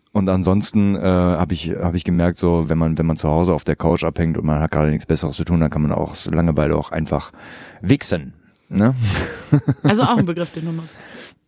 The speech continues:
Speaker 1: Mm, ja, aber da, das ist natürlich so, da, da, das, der ordinäre Witzbegriff, den man so benutzt. <laughs>
Speaker 2: Ja.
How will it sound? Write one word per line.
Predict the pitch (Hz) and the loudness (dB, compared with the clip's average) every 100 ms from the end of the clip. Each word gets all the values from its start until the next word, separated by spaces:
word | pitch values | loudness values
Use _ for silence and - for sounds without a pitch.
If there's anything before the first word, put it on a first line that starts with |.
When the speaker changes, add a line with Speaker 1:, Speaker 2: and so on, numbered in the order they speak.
| _ | _
Speaker 1:
Mm, | 151 127 120 | 2 4 6
ja, | 101 90 92 82 | 6 4 2 0
aber | - 85 80 - | -2 -2 -2 -4
da, | 82 90 | -2 -2
das | 87 85 | 0 -4
ist | 85 | 0
natürlich | 98 85 98 90 | 0 2 2 2
so, | 90 | 2
da, | 85 80 | 2 -2
da, | 78 82 | -2 -2
das, | - 82 - | 0 -4 -4
der | 80 90 85 - | -2 2 2 2
ordinäre | 95 92 95 101 98 92 90 | 0 2 2 2 2 2 0
Witzbegriff, | - 85 85 113 - 107 92 95 | -4 0 0 0 -2 -2 0 -2
den | - 90 | 0 0
man | 90 | 0
so | 82 | 0
benutzt. | 82 82 - 247 107 135 143 139 | 0 0 0 2 4 4 6 4
<laughs> | - - - | 0 -8 -6
Speaker 2:
Ja. | 208 190 | -2 2